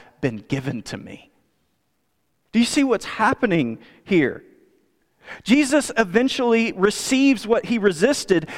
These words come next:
but he receives it without falling down in false worship.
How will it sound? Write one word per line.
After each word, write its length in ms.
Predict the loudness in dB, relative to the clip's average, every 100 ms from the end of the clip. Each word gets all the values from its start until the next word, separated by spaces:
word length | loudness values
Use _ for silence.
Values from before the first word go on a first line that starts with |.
| -2
but 100 | 0
he 100 | 2
receives 580 | 2 0 0 0 0 0
it 120 | 0
without 320 | 0 0 -2
falling 480 | -2 0 2 2 2
down 300 | 2 2 2
in 140 | 0
false 360 | 0 2 2 0
worship. 520 | 0 0 2 0 0